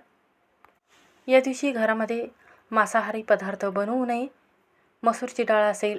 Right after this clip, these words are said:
उडदाची डाळ असेल किंवा कांदा लसूण आपल्याला भाजीमध्ये आवर्जून टाकायचा आहे, कारण या दिवशी पितरांना नैवेद्य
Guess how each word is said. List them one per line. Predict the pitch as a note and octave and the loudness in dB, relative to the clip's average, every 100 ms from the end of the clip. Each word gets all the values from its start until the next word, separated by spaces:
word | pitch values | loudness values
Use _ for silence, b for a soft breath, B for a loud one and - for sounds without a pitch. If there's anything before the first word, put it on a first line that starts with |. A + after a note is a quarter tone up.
| - | -6
उडदाची | G3+ G3+ G3+ C4+ | -4 -2 -2 -2
डाळ | B3 | -4
असेल | G#3+ G#3 G#3+ G#3+ A3 - | -4 -4 -6 -8 -10 -12
किंवा | - A#3+ G3+ F#3 | -8 -4 -4 -4
कांदा | G3+ G3 G3 | -2 -2 -2
लसूण | G3+ F#3+ A3 A#3 _ b b b b b _ _ _ - | -6 -8 -10 -10 _ b b b b b _ _ _ -6
आपल्याला | G#3 A3 G#3+ | -2 0 0
भाजीमध्ये | G3 F#3 G3 F#3+ G3+ | -2 -4 -8 -4 -4
आवर्जून | F#3+ G3 G3 B3+ | -2 -4 -4 -4
टाकायचा | B3 A3+ A3 | -4 -4 -2
आहे, | G#3+ G#3+ A3+ | -4 -4 -8
कारण | C#4 A3 G3+ G#3 B3 | -4 -2 0 -2 -6
या | G3 G3+ | -4 -4
दिवशी | G3+ - G#3 | -6 -10 -10
पितरांना | G3+ G3 G3 F#3+ | -8 -4 -4 -4
नैवेद्य | F#3+ F#3 F#3 F#3 | -6 -6 -2 -4